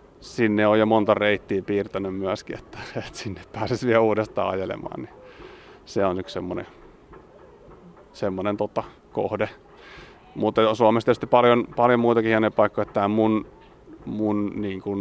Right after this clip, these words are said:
reissu oli aika tämmönen suorituskeskeinen, et mähän ajoin, niinku, maisemallisesti aika huonoja reittejä. Et kyllä tässä maassa, niinku, nähtävää riittää.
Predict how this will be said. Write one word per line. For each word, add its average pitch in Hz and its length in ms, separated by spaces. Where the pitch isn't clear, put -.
reissu 101 460
oli 98 140
aika 104 200
tämmönen 104 260
suorituskeskeinen, 135 1120
et 113 160
mähän 95 240
ajoin, 95 240
niinku, 98 260
maisemallisesti 107 800
aika 107 260
huonoja 101 360
reittejä. - 580
Et - 120
kyllä 107 180
tässä 107 200
maassa, 104 300
niinku, 110 140
nähtävää 98 440
riittää. - 540